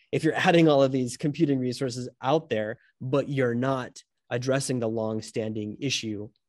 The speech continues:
of, you know, having essentially an open device, then you, then you're really, um, you know, amplifying the level of risk that you've been dealing with. So on the one hand, yes, you can do more out in the field,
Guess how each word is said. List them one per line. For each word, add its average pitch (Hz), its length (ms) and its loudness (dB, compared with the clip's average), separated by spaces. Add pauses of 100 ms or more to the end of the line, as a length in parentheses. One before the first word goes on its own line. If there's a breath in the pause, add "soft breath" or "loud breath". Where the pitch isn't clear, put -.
(160)
of, 110 400 -6 (920)
you 131 140 -4
know, 113 60 -2
having 135 340 0
essentially 113 640 -4
an 120 100 -6
open 113 380 -4
device, 107 640 -10 (480)
then 185 480 4
you, 131 600 2
then 165 220 2
you're 147 140 2
really, 127 440 -2 (360)
um, 104 420 -6 (460)
you 135 80 -4
know, 127 120 -4
amplifying 139 680 0
the 120 80 -2
level 117 380 -4
of 107 140 -8
risk 113 240 -4
that - 160 -12
you've 110 120 -12
been 104 140 -8
dealing 104 280 -8
with. - 140 -12
So 113 320 -4 (260 soft breath)
on 135 120 -2
the 135 80 2
one 147 180 2
hand, 127 420 -2 (500)
yes, 131 340 -4
you 135 80 -2
can 131 160 -6
do 123 140 -4
more 113 160 0
out 107 180 -2
in 107 80 -6
the 110 100 -6
field, 113 420 -2